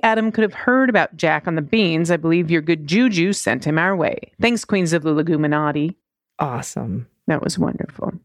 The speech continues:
Speaker 2: Awesome. You wanna take the next one, too?
Speaker 1: Sure. This is from Anonymous, pronounced he and him. "Hi, ladies. After Dana's heartfelt discussion about the legislative abuse heaped on transgender folks,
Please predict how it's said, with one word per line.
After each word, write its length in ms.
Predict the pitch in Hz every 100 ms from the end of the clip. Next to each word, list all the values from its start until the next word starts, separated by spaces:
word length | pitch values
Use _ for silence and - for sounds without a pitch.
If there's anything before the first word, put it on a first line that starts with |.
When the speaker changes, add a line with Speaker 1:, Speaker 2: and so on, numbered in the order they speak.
| _ -
Speaker 2:
Awesome. 360 | 160 139 - 127
You 60 |
wanna 80 | 175
take 140 | 185 175
the 80 |
next 200 | 170 170
one, 120 | 180 175
too? 200 | 202 202
Speaker 1:
Sure. 320 | 147 190 214
This 200 | 151 165
is 100 | 170
from 120 | 190
Anonymous, 440 | 175 190 294 220 -
pronounced 400 | 170 165 165 -
he 100 | 180
and 100 | 170
him. 340 | 247 233 214 -
"Hi, 200 | - 339
ladies. 460 | 302 180 147 - - _ - -
After 180 | 202 185
Dana's 320 | 196 262 311
heartfelt 360 | 262 240 247 220
discussion 440 | 208 - 175 -
about 200 | 160 160 160
the 80 |
legislative 540 | 151 160 180 - 180 175
abuse 380 | 151 180 170 -
heaped 440 | - 208 220 -
on 180 | 185 165
transgender 600 | - 175 160 - 185 190
folks, 480 | - 139 156 - -